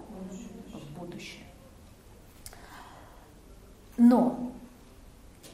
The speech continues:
это, вот этот процесс, который происходит в системе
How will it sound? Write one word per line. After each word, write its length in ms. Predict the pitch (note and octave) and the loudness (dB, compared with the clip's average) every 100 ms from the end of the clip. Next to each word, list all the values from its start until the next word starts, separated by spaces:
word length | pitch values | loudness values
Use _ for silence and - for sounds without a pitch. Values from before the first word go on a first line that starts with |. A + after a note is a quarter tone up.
| - - | -20 0
это, 400 | A3+ A#3+ A#3+ F3 - - - - - - - - - | 2 4 4 0 -4 -14 -18 -20 -20 -20 -20 -16 -4
вот 160 | G#3 | 2
этот 240 | B3+ G#3 - | 2 2 0
процесс, 460 | G3+ G3 C4 D#4+ - - - | -4 0 2 2 0 -8 -6
который 340 | G#3+ G#3+ G#3 | -4 0 0
происходит 640 | G3+ G3 F#3+ - C4 C4+ - | 0 -2 -4 -2 0 2 2
в 80 | - | -2
системе 640 | - - - A#3 A3+ F3+ | -6 -6 -2 2 2 0